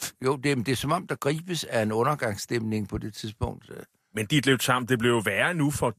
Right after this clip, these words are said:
Speaker 2: for Monrad, øh, personligt, fordi han blev så afsat, eller, ja, det gør han jo,
Speaker 1: Han går
Speaker 2: sit
Speaker 1: så,
Speaker 2: ellevte,
Speaker 1: ja.
Speaker 2: ellevte juli atten hundrede fireogtres, der
Speaker 1: Ja.
Speaker 2: siger Christian den niende, "Nu
Speaker 1: Ja,
Speaker 2: er det
Speaker 1: nu går det
Speaker 2: slut."
Speaker 1: ikke. Ja, nu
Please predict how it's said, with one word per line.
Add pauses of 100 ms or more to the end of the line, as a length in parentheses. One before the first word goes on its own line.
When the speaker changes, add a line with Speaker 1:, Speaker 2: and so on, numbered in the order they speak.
(100)
Speaker 2:
for
Monrad,
øh,
personligt,
fordi
han
blev
så (100)
afsat,
eller, (420)
ja,
det
gør
han
jo,
Speaker 1:
Han
går
Speaker 2:
sit
Speaker 1:
så,
Speaker 2:
ellevte,
Speaker 1:
ja.
Speaker 2:
ellevte
juli (420)
atten
hundrede
fireogtres,
der (160)
Speaker 1:
Ja.
Speaker 2:
siger
Christian
den
niende,
"Nu
Speaker 1:
Ja,
Speaker 2:
er
det
Speaker 1:
nu
går
det
Speaker 2:
slut."
Speaker 1:
ikke.
Ja,
nu